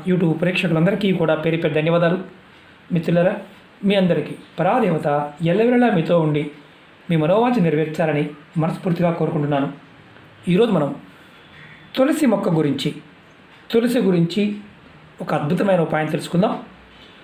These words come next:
చాలామంది మిత్రులకు నేను తులసి కవచం గురించి చెప్తూ ఉంటే అడుగుతున్నారు, "గురువుగారు, తులసి కవచం ఎక్కడ ఉంది, ఏ పురాణంలో ఉంది?" అని అడుగుతున్నారు. మీరు తులసి కవచం చాలా పురాణాల్లో ఉన్నాయి. అందులో శ్రీ బ్రహ్మాండ పురాణంలో విశేషమైన వర్ణన ఉంది.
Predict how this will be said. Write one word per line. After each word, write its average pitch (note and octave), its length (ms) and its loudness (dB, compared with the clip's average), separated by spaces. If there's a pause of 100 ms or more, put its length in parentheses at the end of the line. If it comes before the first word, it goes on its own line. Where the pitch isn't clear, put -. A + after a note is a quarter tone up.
(460)
చాలామంది C#4 380 2
మిత్రులకు B3 340 0
నేను G#3+ 260 0
తులసి G3 260 0
కవచం A3 280 0
గురించి F#3+ 160 2
చెప్తూ F#3 260 -2
ఉంటే E3+ 260 2
అడుగుతున్నారు, D#3 500 2
"గురువుగారు, G3 640 2
తులసి G3+ 380 0
కవచం A3+ 280 0
ఎక్కడ F3 220 0
ఉంది, E3 260 2
ఏ E3 160 2
పురాణంలో E3 480 2
ఉంది?" D3 160 2
అని F#3 60 2
అడుగుతున్నారు. D3 380 -2 (1120)
మీరు A3 520 2 (720)
తులసి C4 320 2
కవచం G#3 420 0 (180)
చాలా F3+ 260 2
పురాణాల్లో D#3+ 540 0
ఉన్నాయి. D#3 220 0 (240)
అందులో D#3+ 540 2 (380)
శ్రీ G#3 140 0
బ్రహ్మాండ G3 500 2
పురాణంలో F3 720 2 (100)
విశేషమైన F#3+ 560 2
వర్ణన D#3+ 340 2
ఉంది. C#3 220 -2